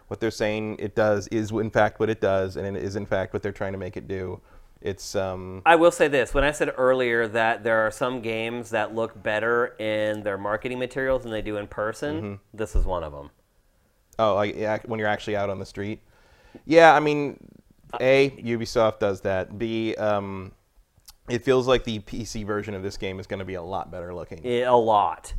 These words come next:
Speaker 2: Yeah, like, the P S four version of this game is not really a looker, man.
Speaker 1: Mm-hmm.
Speaker 2: Like, the character models especially look bad.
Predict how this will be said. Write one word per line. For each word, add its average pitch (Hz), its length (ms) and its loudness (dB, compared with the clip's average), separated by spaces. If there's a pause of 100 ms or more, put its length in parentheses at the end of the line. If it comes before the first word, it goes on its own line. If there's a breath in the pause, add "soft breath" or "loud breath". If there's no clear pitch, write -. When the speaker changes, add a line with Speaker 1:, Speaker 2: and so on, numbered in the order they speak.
Speaker 2:
Yeah, 117 180 6
like, 117 180 0
the 127 80 2
P 214 200 2
S 202 120 6
four 147 280 8
version 180 280 6
of 175 60 2
this 175 160 0
game 180 300 2
is 123 200 -4
not 160 460 2
really 143 300 4
a 113 80 4
looker, 110 440 2
man. 85 420 -4 (100)
Speaker 1:
Mm-hmm. 101 300 -8
Speaker 2:
Like, 123 120 4
the 127 80 -4
character 170 420 8
models 131 340 4
especially 131 600 2
look 104 400 -4
bad. 87 580 -2